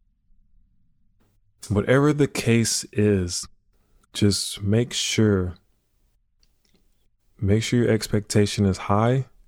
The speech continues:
and take it one day at a time. Listen to your voice. It's okay to hear from other people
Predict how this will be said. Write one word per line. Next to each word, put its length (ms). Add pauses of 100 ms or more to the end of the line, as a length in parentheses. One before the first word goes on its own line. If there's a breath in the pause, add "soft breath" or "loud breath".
(960)
and 120
take 260
it 60
one 320
day 120
at 100
a 60
time. 460 (840)
Listen 320
to 120
your 200
voice. 260
It's 180
okay 320
to 160
hear 200
from 160
other 200
people 480